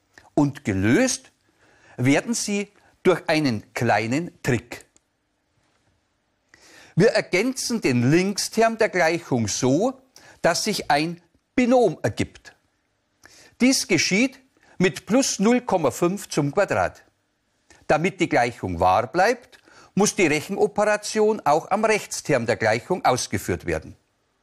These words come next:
Man nennt dieses Addieren mit einer geeigneten Zahl quadratische Ergänzung. Jetzt wird auf der linken Seite der Gleichung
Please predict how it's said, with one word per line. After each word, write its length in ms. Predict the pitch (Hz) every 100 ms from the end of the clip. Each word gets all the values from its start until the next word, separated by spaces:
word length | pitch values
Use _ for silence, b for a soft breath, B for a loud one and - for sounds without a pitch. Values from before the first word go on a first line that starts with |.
| _ _ _ b b b b
Man 240 | 139 147 156
nennt 460 | 160 247 - -
dieses 400 | 214 196 175 -
Addieren 520 | 147 123 175 233 233 180
mit 200 | 143 143
einer 240 | 139 127
geeigneten 720 | 139 - 143 190 180 - 110
Zahl 440 | - 113 110 170 202 b b -
quadratische 880 | 123 110 107 110 - 151 - 151 - -
Ergänzung. 640 | 185 135 90 - - 98 - _ _ _ _ _ _ _ _ _ _ _ _ B B B B
Jetzt 520 | 135 247 - - _ _ b b b
wird 300 | 151 240 -
auf 200 | 185 -
der 140 | - 139
linken 460 | 185 262 254 180
Seite 440 | 143 151 143 139 120
der 140 | 107
Gleichung 640 | 107 107 131 - 214 233